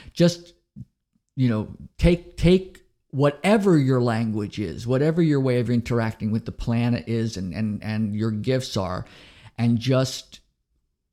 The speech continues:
you know, don't, don't hold back. It's like, you know, that's why you're here.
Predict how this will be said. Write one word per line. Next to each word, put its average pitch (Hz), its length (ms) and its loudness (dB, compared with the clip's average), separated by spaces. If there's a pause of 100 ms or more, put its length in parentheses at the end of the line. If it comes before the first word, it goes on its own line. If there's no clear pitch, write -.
(180)
you 120 120 0
know, 104 260 -4 (640)
don't, 147 460 -2
don't 151 220 2
hold 143 300 0
back. 123 540 -2
It's - 220 -8
like, 107 240 -4 (160)
you 120 100 0
know, 113 80 2
that's 120 260 0
why 113 200 -2
you're 107 180 -2
here. 123 420 -6